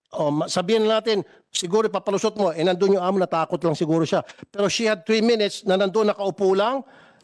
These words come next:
wala siyang sinabi, imposible. Nandun siya, tama yung sinasabi niya, nagsusumbong siya kung ano nang pinagsasabi niya,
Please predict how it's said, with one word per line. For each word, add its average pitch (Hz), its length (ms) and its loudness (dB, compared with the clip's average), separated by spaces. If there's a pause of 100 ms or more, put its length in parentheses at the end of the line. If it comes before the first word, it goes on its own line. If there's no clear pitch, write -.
wala 196 160 0
siyang 196 200 -2
sinabi, 196 520 0 (160)
imposible. 214 720 0
Nandun 165 400 2
siya, 220 320 0 (240)
tama 175 240 -2
yung 247 160 -4
sinasabi 220 320 0
niya, 208 160 0 (240)
nagsusumbong 208 720 0
siya 208 240 -2
kung 175 160 0
ano 190 80 4
nang 208 160 2
pinagsasabi 202 480 0
niya, 202 160 2